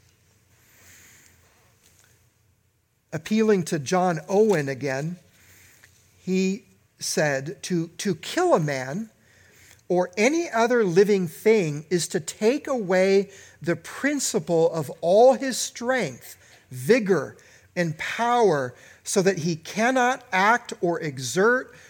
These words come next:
or put forth any proper actions of his own." So how do you kill sin within you? You deprive it of its strength and power.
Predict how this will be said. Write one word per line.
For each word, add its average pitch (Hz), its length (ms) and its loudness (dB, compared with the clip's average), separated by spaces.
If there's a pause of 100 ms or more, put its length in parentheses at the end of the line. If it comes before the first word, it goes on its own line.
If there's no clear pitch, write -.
(140)
or 147 180 -2
put 254 360 2
forth 220 640 0
any 226 240 0
proper 208 680 -4
actions 185 720 -2 (480)
of 165 160 0
his 156 260 0
own." 165 460 -6 (840)
So - 120 -10
how 190 260 0
do 240 80 4
you 254 180 2
kill 214 680 2 (200)
sin 233 720 2 (340)
within 190 560 2
you? 285 340 0 (680)
You 185 380 6
deprive 208 920 -2
it 285 180 -2 (140)
of 151 140 -4
its 139 160 -8
strength 196 840 0 (440)
and 180 220 -2
power. 170 640 -8